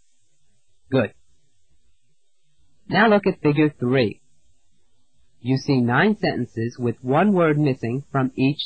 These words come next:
sentence. Listen carefully. As I read each sentence to you, listen carefully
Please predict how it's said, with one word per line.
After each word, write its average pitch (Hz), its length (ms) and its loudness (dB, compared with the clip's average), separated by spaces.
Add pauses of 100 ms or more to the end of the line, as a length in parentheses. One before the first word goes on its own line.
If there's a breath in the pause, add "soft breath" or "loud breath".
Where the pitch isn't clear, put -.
sentence. 107 520 -6 (680)
Listen 175 400 -2
carefully. 135 560 -4 (680)
As 120 180 -4
I 139 140 2
read 180 360 0
each 202 220 -2
sentence 170 460 -4
to 196 100 0
you, 123 340 -2 (480)
listen 147 320 -2
carefully 135 640 -2